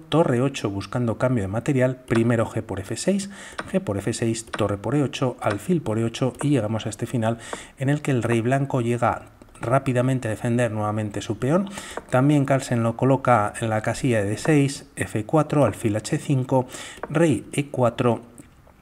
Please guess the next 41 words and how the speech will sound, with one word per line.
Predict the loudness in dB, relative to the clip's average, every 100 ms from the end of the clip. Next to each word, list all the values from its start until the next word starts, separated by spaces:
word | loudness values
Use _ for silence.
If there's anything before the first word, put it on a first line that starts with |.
| -14 -14 -12 0
y | 6 6 4 -2
alfil, | -2 0 0 2 2 0 -2
eh, | -2 0 -2
G | 2 2
cuatro. | 0 -8 -8 -12
Tras | -2 0 2
estos | 0 0 0
movimientos, | 2 2 0 0
alfil | -2 0 -2
C | -2 0
dos, | 4 4
de | 2
alguna | 2 2 2
manera | 0 0 -4
esperando, | -2 0 2 4 2 0 -14 -16 -6
el | 0
rey | 2 2
de | 2
Carlsen | 0 -2 0 -2
se | -2
activa, | -4 -2 0 2
aunque | 2 -2 0
no | 0 0
puede | 2 0 2
mucho, | 0 -2 -4
ya | -2 -2
que | -2
el | -2 -2
peón | -2 0 0 -2
de | -6 -2
D | -2
cinco | 0 0 0
podría | -2 -2 -2
avanzar, | -2 -4 -2 0 0 -6 -10
pero | -4
bueno, | -2 -2 -6
de | -4
momento | 0 0 0
también | 0 2 2
estaría | 0 -2 -2
frenado | 0 0 0